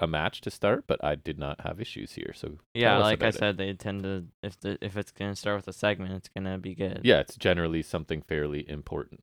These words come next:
Speaker 1: I would
Speaker 2: Mm-hmm.
Speaker 1: agree.
Speaker 2: Um, so it's the Jericho Garcia thing, which is what I called it, 'cause, you know, face-to-face decision thing.
Speaker 1: Oh, yeah, it's whether he's gonna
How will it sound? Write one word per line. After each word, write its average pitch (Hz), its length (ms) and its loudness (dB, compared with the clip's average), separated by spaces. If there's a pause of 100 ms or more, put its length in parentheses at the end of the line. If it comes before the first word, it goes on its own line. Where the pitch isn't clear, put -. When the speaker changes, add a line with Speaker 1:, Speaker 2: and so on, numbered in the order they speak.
Speaker 1:
I - 100 -6
would 73 120 -4
Speaker 2:
Mm-hmm. - 20 -6
Speaker 1:
agree. 71 260 -8 (840)
Speaker 2:
Um, 104 340 0
so 107 240 2
it's 104 160 -2
the 104 100 0
Jericho 101 400 0
Garcia 98 420 -2
thing, 101 320 -4 (220)
which 95 300 -6
is 95 160 -8
what 95 180 -4
I 95 80 -6
called - 300 -8
it, - 140 -10 (180)
'cause, - 500 -12 (320)
you 101 60 -6
know, 95 300 -6 (320)
face-to-face 95 720 -4 (100)
decision 95 460 -8
thing. 95 480 -6 (100)
Speaker 1:
Oh, 104 120 10
yeah, 82 180 8
it's - 180 -6
whether 85 300 2
he's 82 240 -4
gonna 78 440 0